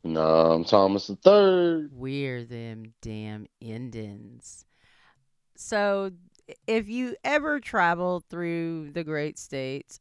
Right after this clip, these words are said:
Speaker 2: of Oklahoma, you will notice that there's always construction and it's always a cluster shag. Okay.
Speaker 1: <laughs>
Speaker 2: But now, I mean, and I've seen this campaign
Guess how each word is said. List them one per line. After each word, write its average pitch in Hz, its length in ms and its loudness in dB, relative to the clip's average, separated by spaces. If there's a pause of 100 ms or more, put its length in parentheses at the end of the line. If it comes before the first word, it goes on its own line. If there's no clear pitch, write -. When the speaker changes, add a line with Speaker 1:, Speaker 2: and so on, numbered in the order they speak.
Speaker 2:
of 139 300 -8 (120)
Oklahoma, 131 680 -12 (800)
you 277 200 -2
will 294 200 2
notice 208 920 -2
that 160 440 -2
there's 170 220 -6
always 151 400 -4
construction 156 960 -8 (500)
and 160 120 -6
it's 143 160 -8
always 110 240 -8
a 139 40 -10
cluster - 380 -12
shag. 120 420 -20 (1000)
Okay. 120 260 0
Speaker 1:
<laughs> - 60 0 (1120)
Speaker 2:
But 170 480 -4
now, 196 680 0
I 190 80 -4
mean, 202 180 -4
and 220 160 0
I've 269 160 2
seen 208 640 -6
this 180 800 -4 (680)
campaign 175 960 -8